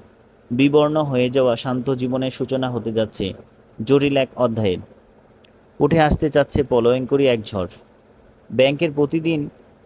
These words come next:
কত শত কাজ নিয়ে কত শত লোকের আনাগোনা হয়। তারই সূত্রে মিনু নামের এক দশম শ্রেণীতে পড়া এক কিশোরী বাবার পেনশনের টাকা সংক্রান্ত ঝামেলা নিয়ে ব্যাংকে আসতো।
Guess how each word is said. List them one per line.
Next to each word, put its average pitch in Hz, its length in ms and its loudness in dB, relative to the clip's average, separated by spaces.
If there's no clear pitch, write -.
কত 147 200 2
শত 165 240 -2
কাজ 135 340 0
নিয়ে 139 320 -2
কত 123 200 -2
শত 147 220 -6
লোকের 139 400 2
আনাগোনা 117 460 -2
হয়। 95 260 -4
তারই 135 260 4
সূত্রে 151 440 -4
মিনু 139 240 -2
নামের 135 280 -2
এক 113 220 -2
দশম 127 340 -2
শ্রেণীতে 143 420 0
পড়া 131 280 2
এক 110 200 0
কিশোরী 131 400 -2
বাবার 120 380 2
পেনশনের 131 520 -2
টাকা 127 280 -4
সংক্রান্ত 135 500 -6
ঝামেলা 120 400 -2
নিয়ে 123 220 -2
ব্যাংকে 110 380 -2
আসতো। 101 380 -6